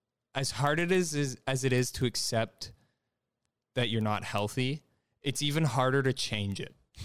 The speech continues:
Speaker 2: Yeah.
Speaker 1: <laughs>
Speaker 2: Even if you do accept it, it's still hard to change.
Speaker 1: Yeah, exactly.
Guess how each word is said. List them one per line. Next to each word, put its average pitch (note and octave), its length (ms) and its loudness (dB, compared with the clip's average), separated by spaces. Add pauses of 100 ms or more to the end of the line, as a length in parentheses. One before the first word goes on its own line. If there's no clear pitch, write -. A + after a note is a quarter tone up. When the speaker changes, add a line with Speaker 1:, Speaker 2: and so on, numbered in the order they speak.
Speaker 2:
Yeah. B2 520 -2 (140)
Speaker 1:
<laughs> D3+ 380 4
Speaker 2:
Even E3 240 2
if C#3 140 0
you C#3 100 2
do D3 240 4
accept B2+ 420 0
it, A2 100 2
it's G#2 140 -2
still B2 220 0
hard G#2 180 -2
to F2+ 60 -10
change. A3 180 -2
Speaker 1:
Yeah, D3 240 2
exactly. A#2 800 0